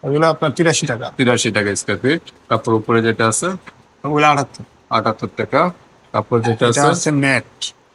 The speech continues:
Speaker 2: ম্যাট।
Speaker 1: এটা ম্যাটের ভিতরে পড়ছে, এটা প্রাইস পড়বে হলো আপনার, আহ, ছিয়ানব্বই টাকা।
Speaker 2: ছিয়ানব্বই না?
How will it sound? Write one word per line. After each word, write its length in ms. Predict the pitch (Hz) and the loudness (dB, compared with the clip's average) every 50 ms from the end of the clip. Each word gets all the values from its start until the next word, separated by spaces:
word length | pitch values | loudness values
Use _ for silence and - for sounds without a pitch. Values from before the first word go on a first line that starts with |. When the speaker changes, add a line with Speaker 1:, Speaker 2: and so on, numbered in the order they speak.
| - | -4
Speaker 2:
ম্যাট। 240 | 117 117 117 107 98 131 | 0 2 2 2 2 0
Speaker 1:
এটা 180 | - - 139 | -2 -6 -4
ম্যাটের 380 | 131 127 131 139 139 139 139 139 | -2 0 0 0 2 2 2 2
ভিতরে 260 | 143 139 151 147 147 | 2 0 0 -2 -2
পড়ছে, 360 | 143 151 143 - - - 190 185 170 147 | 0 0 -2 -2 -2 -2 0 2 2 0
এটা 160 | 135 139 143 131 | 0 0 -2 -4
প্রাইস 340 | - - 147 135 135 120 - | -4 -2 -2 -2 -2 -2 -4
পড়বে 280 | - 151 135 131 131 135 | -6 -6 -4 -4 -4 -4
হলো 220 | 135 139 139 135 | -4 -2 -2 -2
আপনার, 360 | 131 127 - - 135 127 123 120 - - - _ _ _ _ _ _ _ _ _ _ _ _ _ - | -4 -4 -6 -4 -4 -4 -4 -4 -8 -16 -18 _ _ _ _ _ _ _ _ _ _ _ _ _ -6
আহ, 440 | 120 - 110 107 107 107 104 110 - - - _ _ _ _ _ _ _ _ _ _ _ _ _ - | -4 -4 -2 -2 -4 -4 -4 -6 -8 -12 -16 _ _ _ _ _ _ _ _ _ _ _ _ _ -14
ছিয়ানব্বই 540 | - - - - 135 139 143 135 123 123 104 | -10 -8 -4 -2 -2 -2 -2 -2 -4 -4 -4
টাকা। 180 | 104 101 - _ _ _ - | -4 -6 -6 _ _ _ -12
Speaker 2:
ছিয়ানব্বই 580 | - - 123 117 113 110 110 104 95 101 98 | -6 -2 0 2 2 4 2 0 -2 -4 -6
না? 120 | 104 143 | -4 -2